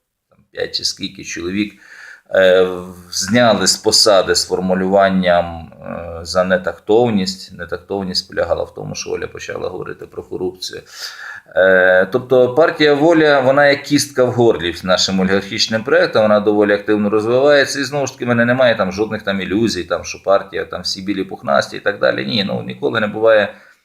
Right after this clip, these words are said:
в нашому політикуму так, е, як би воно мало бути. На жаль, на жаль, є такі реалії. Але,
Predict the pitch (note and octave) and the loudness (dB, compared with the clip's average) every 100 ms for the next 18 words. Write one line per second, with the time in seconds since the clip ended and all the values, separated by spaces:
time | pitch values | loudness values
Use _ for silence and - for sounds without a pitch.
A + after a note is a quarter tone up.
0 | _ _ _ _ A2+ A#2+ A#2 A2+ A2 C#3+ | _ _ _ _ -2 0 0 0 0 0
1 | C3+ A2 G#2 G2+ G2 A2+ A#2 - G2 G2 | 0 2 4 2 2 2 2 2 2 4
2 | G2 G2 G2+ G2 G2+ G#2 G#2 G#2 A2 G#2 | 4 4 2 2 0 2 2 4 4 4
3 | G#2 A#2 B2 G2 F#2+ F#2+ G2+ F#2+ - - | 2 -2 -2 2 2 4 2 2 -10 -10
4 | G2 G2 A2 G2+ G2 G2+ F#2+ G#2 G2 F#2 | -2 2 2 2 -2 -4 -4 0 4 4
5 | E2 E2+ G#2+ G#2 F#2 | 2 0 2 4 2